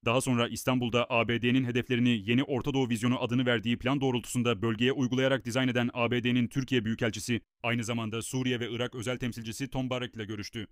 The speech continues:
Yapılan açıklamada Mossad'la görüşülen Suriye'de T S K varlığına dair konu zikredilmezken,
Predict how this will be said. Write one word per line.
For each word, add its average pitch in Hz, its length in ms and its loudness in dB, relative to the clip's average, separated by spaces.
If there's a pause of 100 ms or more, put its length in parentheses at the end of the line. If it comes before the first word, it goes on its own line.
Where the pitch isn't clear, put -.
(280)
Yapılan 117 280 -6
açıklamada 107 540 -8
Mossad'la 113 460 -8
görüşülen 110 420 -8
Suriye'de 117 480 -8
T 117 180 -10
S 120 180 -8
K 131 200 -8
varlığına 120 360 -8
dair 113 240 -6
konu 117 200 -8
zikredilmezken, 113 760 -10